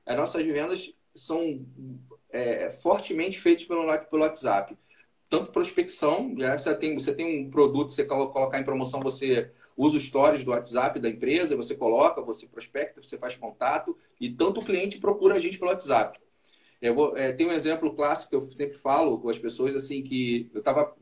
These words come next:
um tempo atrás, tinha um cliente que queria um fogão industrial. E aí eu, eu tinha que comprar esse fogão industrial, tinha umas especificações, eu fiz contato com diversas fábricas. E aí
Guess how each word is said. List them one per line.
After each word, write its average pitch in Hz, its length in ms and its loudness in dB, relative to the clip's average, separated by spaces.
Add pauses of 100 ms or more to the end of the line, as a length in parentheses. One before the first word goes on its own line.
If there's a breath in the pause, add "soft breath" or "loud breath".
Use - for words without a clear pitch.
um 131 140 -6
tempo 131 180 0
atrás, 139 280 2
tinha 160 120 -6
um 156 40 -8
cliente 143 340 0
que 151 160 -8
queria 147 200 -4
um 226 60 -4
fogão - 240 -2
industrial. 123 640 4 (680)
E 117 100 0
aí 139 280 8
eu, 165 200 0
eu 139 280 -6
tinha 165 180 -12
que - 60 -18
comprar 160 300 0
esse 147 120 -4
fogão 139 280 -2
industrial, 139 460 2
tinha 156 140 -6
umas 143 140 -4
especificações, - 800 -4
eu 339 80 4
fiz - 140 -10
contato 311 320 -2
com - 60 -10
diversas 151 320 -2
fábricas. 127 680 2
E 117 140 -4
aí 131 320 2